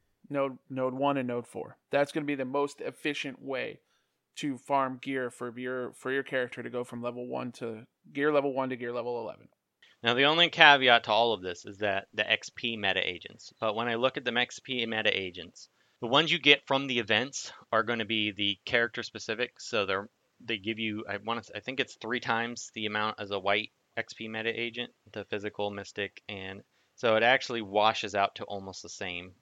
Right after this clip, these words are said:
Speaker 2: uh, whenever you look at how much you're
Speaker 1: All right.
Speaker 2: spending. So
Speaker 1: So you're not ga-, you're not gaining from either one
Speaker 2: Yeah.
Speaker 1: any, any advantage on the, uh, upgrading for the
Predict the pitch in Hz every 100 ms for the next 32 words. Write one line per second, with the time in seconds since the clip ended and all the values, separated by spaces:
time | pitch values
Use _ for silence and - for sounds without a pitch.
0 | _ - 53 - - _ _ _ _ 104
1 | _ _ 117 110 104 98 98 98 98 90
2 | 87 - _ _ - 110 98 - 92 113
3 | 143 82 90 _ _ _ _ _ _ -
4 | 101 101 151 147 143 156 143 156 165 156
5 | 160 151 143 127 135 120 139 131 127 127
6 | 127 123 117 _ _ _ _ _ _ -
7 | 98 80 - 147 139 139 165 160 131 143
8 | 131 127 131 123 120 120 123 117 117 110
9 | 139 - 131 123 120 - - 123